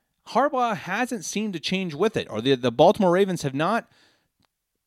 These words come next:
moved along with the, the trends in the N F L. And I think to a point you have to move with the trends, at least a little. I'm not saying you have to become Kansas City, because I don't like Kansas City. I think Kansas City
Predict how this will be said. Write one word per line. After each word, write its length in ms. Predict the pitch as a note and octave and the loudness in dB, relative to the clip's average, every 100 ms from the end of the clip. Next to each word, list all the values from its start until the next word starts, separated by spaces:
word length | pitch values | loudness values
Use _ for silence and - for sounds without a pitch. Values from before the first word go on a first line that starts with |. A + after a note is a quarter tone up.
| _ _ _ | _ _ _
moved 540 | B2 B2+ D#3+ B3 C4+ G3+ | -4 2 6 8 8 6
along 560 | F3 F#3+ G3 D#3 D#3 | 6 6 6 4 4
with 220 | C#3+ C#3+ | 2 0
the, 200 | - C3+ | -2 -4
the 200 | B2 B2+ | -2 -4
trends 500 | A#2 - D#3 F3 G3 | -4 -2 0 0 0
in 80 | E3 | -4
the 80 | E3 | -2
N 80 | D#3 | 0
F 160 | D3 F3 | 0 2
L. 180 | G3+ | 0
And 160 | G#2 A#2+ | 0 0
I 60 | C3+ | -2
think 220 | F#3+ E3 | -2 -4
to 160 | D#3+ E3+ | 2 4
a 60 | |
point 360 | - - A3+ - | 4 2 2 2
you 140 | D#3+ | -4
have 360 | B2 E3 F3 - | -4 -2 -2 -4
to 100 | E3+ | -4
move 280 | E3 E3+ D#3 | -2 -2 -2
with 140 | D#3 | -4
the 60 | C#3 | -6
trends, 500 | - D#3 F2+ D#2 - _ _ | -6 -4 -4 -10 -20 _ _
at 160 | - F#3 | -4 2
least 220 | B3 - | 2 0
a 60 | |
little. 340 | A3 A#3 C#3+ - | 0 2 2 -2
I'm 120 | A#2+ | 2
not 160 | G#3+ G#3+ | 2 2
saying 200 | G#3+ G3+ | 0 2
you 100 | C3+ | 0
have 180 | D#3 | -2
to 60 | - | -4
become 220 | D3+ D3 | -4 -2
Kansas 340 | A#2 C#3+ B2 - | -2 -2 -2 -2
City, 260 | G#3 B2+ - - | 0 -2 -4 -18
because 240 | - F#3 - _ _ | 0 2 2 _ _
I 120 | C#3 A#3+ | 2 4
don't 200 | D4 C3+ | 4 4
like 220 | A3 - | 2 2
Kansas 340 | D3+ G2 E2 | -2 -4 -6
City. 220 | - D#2+ E2+ | -12 -10 -2
I 140 | D#3 | 0
think 220 | A3 - - _ _ _ | 0 -6 -14 _ _ _
Kansas 260 | - A3+ F#3+ | 0 0 0
City 220 | G#3 G3 | -2 -4